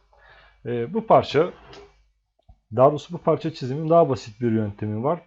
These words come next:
Direkt dış hattı çizip arkadaşlar yükseklik neyse o kadar kalınlaştırıp shell komutuyla yani kabuk yapma komutuyla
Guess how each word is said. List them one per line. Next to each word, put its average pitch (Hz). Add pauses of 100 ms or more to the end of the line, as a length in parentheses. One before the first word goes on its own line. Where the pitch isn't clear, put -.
(180)
Direkt 160 (260)
dış 185
hattı 110
çizip 151
arkadaşlar 147
yükseklik 143
neyse 131
o 135
kadar 151
kalınlaştırıp 151 (760)
shell 190
komutuyla 156
yani 131
kabuk 160
yapma 147
komutuyla 151